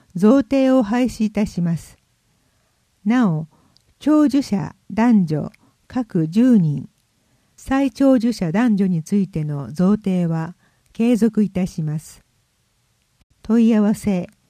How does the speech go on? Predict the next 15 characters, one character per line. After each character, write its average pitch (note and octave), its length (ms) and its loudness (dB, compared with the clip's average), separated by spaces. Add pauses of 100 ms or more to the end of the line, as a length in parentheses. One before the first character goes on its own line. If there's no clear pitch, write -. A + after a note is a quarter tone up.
(280)
長 C#4 260 0
寿 C#4 140 0
介 C4+ 300 0
護 B3+ 140 0
課 - 300 -10 (200)
介 B3+ 280 0
護 C4 120 4
認 A#3 300 4
定、 - 360 -10 (560)
高 C4+ 320 2
齢 C#4 200 2
者 B3+ 180 -2
支 - 180 -2
援 B3 200 4
係。 G#3+ 500 -2